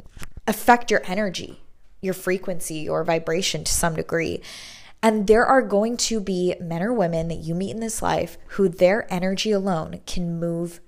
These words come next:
make you move mountains. And I believe this.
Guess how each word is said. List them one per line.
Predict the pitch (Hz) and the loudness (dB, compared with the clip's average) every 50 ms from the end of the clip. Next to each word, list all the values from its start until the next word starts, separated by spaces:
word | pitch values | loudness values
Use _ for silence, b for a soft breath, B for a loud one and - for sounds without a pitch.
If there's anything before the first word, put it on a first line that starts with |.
| - - - - - - - | -20 -20 -20 -20 -20 -10 -2
make | 185 190 196 202 202 - - | 0 2 2 0 0 -4 -4
you | 196 190 | -2 -2
move | 170 160 165 160 160 160 160 - - - | -2 -2 -2 -2 -2 -2 -4 -8 -10 -10
mountains. | 160 156 147 156 156 151 - 156 151 156 156 - - | -8 -6 -6 -6 -6 -6 -6 -6 -6 -6 -6 -6 -6
And | 165 165 | -6 -4
I | 160 165 160 | -4 -6 -6
believe | 160 156 160 156 156 151 147 151 151 147 151 | -6 -4 -4 -4 -4 -4 -4 -6 -6 -6 -6
this. | - 85 90 165 - - | -6 -6 -6 -6 -6 -8